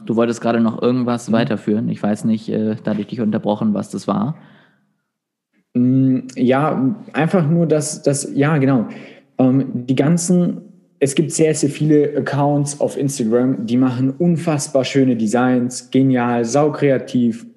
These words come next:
Speaker 2: Wow. Du kommst dahin und das ist wirklich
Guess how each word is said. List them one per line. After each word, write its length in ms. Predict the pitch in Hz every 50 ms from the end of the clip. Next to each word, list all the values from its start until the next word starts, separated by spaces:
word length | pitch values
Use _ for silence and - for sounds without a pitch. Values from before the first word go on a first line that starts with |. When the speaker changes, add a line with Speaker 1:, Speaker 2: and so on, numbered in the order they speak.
| _ _ _ - - - _ _ _ -
Speaker 2:
Wow. 540 | - 104 107 110 113 110 101 90 - - - - _ _ _ _ _ _ _ _ _
Du 80 | - 107
kommst 320 | 104 143 156 160 143 -
dahin 300 | 135 117 123 135 135 143
und 260 | 131 123 123 110 - - - - - - _ _ _ -
das 160 | - 104 104
ist 140 | 120 107 117
wirklich 600 | 127 135 135 135 135 127 120 110 - - - -